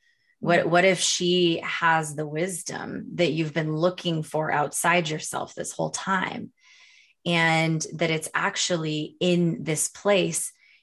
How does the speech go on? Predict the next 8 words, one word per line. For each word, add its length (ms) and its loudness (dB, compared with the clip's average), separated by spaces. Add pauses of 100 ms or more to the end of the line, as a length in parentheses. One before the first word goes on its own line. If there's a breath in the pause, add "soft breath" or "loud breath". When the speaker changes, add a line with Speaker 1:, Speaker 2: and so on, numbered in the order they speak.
Speaker 1:
that 540 2 (640)
they 160 4
told 200 0
you 80 -6
not 180 -8
to 100 -16
look. 280 -20 (880)
Speaker 2:
Right. 300 -14